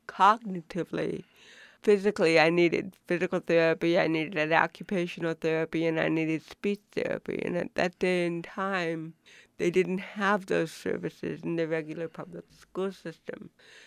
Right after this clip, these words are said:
So my academic life suffered, and emotionally I suffered because I was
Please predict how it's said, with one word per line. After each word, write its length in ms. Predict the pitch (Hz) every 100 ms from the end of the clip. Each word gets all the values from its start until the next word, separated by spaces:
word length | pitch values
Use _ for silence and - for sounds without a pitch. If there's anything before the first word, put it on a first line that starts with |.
| _
So 400 | _ - 180 175
my 320 | 180 175 170 -
academic 800 | - 196 - 170 180 202 214 180 - _ _ _ -
life 440 | 170 175 165 160
suffered, 800 | - - 190 196 175 165 160 - - -
and 440 | 165 156 160 -
emotionally 1000 | - 175 165 165 180 - - 160 160 180
I 140 | 180 170
suffered 500 | - 160 - 165 160
because 280 | - 175 156
I 120 | 165
was 160 | 160